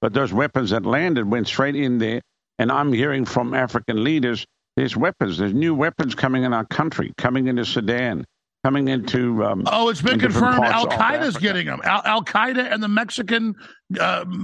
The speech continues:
Speaker 2: coyotes are getting 'em. That's confirmed.
Speaker 1: Yeah, so they, they, I mean, <laughs> it's like, it's a big laundering operation. I mean, it's like everything coming out of our country.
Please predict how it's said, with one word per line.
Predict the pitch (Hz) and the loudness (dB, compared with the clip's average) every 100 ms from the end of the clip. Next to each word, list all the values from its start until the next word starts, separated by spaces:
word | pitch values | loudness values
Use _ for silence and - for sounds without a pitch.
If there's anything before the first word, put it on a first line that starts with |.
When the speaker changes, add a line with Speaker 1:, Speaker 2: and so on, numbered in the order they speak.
| 190 | -4
Speaker 2:
coyotes | 185 214 220 302 277 190 | 0 0 2 2 2 2
are | |
getting | 160 151 131 | 0 0 0
'em. | |
That's | 160 208 | 0 0
confirmed. | 277 190 233 320 262 - - _ _ _ _ _ _ _ _ _ _ _ _ _ _ _ _ | -2 0 2 2 0 -4 -12 _ _ _ _ _ _ _ _ _ _ _ _ _ _ _ _
Speaker 1:
Yeah, | 139 123 113 101 | -4 -4 -4 -6
so | - 151 | -4 -2
they, | 143 160 | -2 -2
they, | 143 160 156 | -2 -2 -4
I | 151 | -2
mean, | 147 143 | 0 0
<laughs> | 131 - 247 170 | -2 -2 -2 -2
it's | 196 - | -4 -2
like, | 196 170 - _ - - | -2 -4 -6 _ -12 -6
it's | 233 | -2
a | 180 | -2
big | 143 277 180 | -2 -2 0
laundering | 151 165 139 127 | 0 0 0 -2
operation. | 120 - 110 98 104 | -2 -2 -2 -2 -2
I | 135 | 0
mean, | 151 - _ _ - | 0 -4 _ _ -4
it's | 127 | -2
like | 160 170 | 0 0
everything | 170 202 220 208 139 | 0 0 0 -2 -2
coming | 156 165 165 | -2 0 -2
out | 156 156 | 0 0
of | 143 | 0
our | 139 | -2
country. | - 156 151 127 117 | -4 -6 -4 -4 -4